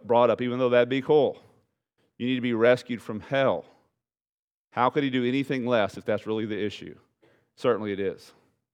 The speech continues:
And we sell, what sells is a Jesus who will let you do whatever you want to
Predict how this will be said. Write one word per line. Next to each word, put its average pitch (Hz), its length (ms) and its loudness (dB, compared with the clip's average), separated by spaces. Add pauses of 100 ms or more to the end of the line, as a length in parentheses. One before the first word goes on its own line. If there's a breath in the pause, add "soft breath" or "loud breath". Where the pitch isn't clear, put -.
(240)
And 104 80 -10
we 127 140 -2
sell, 120 420 2 (420 soft breath)
what 113 140 -2
sells 156 360 6
is 123 120 -6
a 123 60 -6
Jesus 123 600 -6 (180)
who 127 100 -6
will 120 80 0
let 135 140 2
you 131 60 0
do 127 140 0
whatever 123 280 2
you 120 100 -2
want 127 260 -4
to 113 280 -2